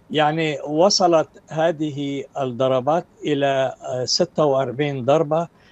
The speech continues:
في منذ أكتوبر سبعتاش. يعني، هذا أمر مستهجن جدًا أن تقوم، آه،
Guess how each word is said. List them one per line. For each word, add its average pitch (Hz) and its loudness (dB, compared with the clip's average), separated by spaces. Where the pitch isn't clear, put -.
في 139 0
منذ 180 2
أكتوبر 170 0
سبعتاش. 143 -2
يعني، 143 0
هذا 165 2
أمر 175 -2
مستهجن 143 -4
جدًا 139 -4
أن 147 0
تقوم، 170 -2
آه، 139 2